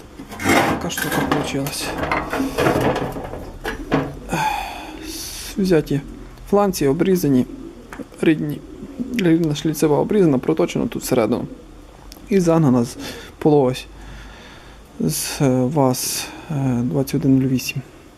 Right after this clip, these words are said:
І тут наварена сваркою по колу, бо підшипник двісті п'ятий. О, діаметр у нього внутрішній більший. Наварено сточно під двісті п'ятий підшипник. Оця,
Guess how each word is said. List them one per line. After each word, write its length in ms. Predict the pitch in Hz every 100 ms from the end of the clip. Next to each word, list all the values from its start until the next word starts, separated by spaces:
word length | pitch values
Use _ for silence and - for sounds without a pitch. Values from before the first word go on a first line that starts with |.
| - - - - - - -
І 140 | 247
тут 220 | 208 160 -
наварена 1000 | 143 143 151 151 156 156 160 147 143 139 - - - 226
сваркою 520 | - 170 151 147 143
по 160 | 135 156
колу, 240 | - 151
бо 200 | 156 131 - -
підшипник 460 | 139 131 - 127
двісті 220 | 131 -
п'ятий. 520 | 135 139 117 113 127 - - - - - - - - - -
О, 200 | 143 131
діаметр 440 | 127 120 120 -
у 40 |
нього 280 | 135 127 123
внутрішній 420 | 120 120 - 143
більший. 500 | 165 214 - 139 131 - - - - - - - - - - - -
Наварено 440 | 160 180 156 139
сточно 400 | - 151 - 143
під 180 | - -
двісті 260 | 143 -
п'ятий 320 | 135 135 131 -
підшипник. 500 | 143 160 156 139 131
Оця, 340 | 127 139